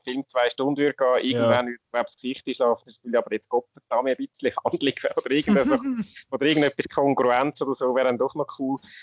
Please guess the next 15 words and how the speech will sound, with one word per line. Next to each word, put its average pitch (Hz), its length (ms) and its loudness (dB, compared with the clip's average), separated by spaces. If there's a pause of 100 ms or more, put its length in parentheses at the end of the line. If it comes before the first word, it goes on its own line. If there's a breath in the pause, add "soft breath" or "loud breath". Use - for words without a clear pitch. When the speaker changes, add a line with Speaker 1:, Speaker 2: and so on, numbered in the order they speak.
(140 loud breath)
Speaker 1:
Fünfzig - 300 -6
Minuten 139 280 0
denkst 117 260 -2
du 131 40 -4
immer, 117 160 -2
ja 117 160 2
gut, 117 280 0
okay, 107 360 0
das 104 160 -6
ist 104 120 -14
jetzt 104 140 -12
halt 101 180 -4
einfach 98 300 -2
ein 98 140 -8
bisschen, 101 300 -10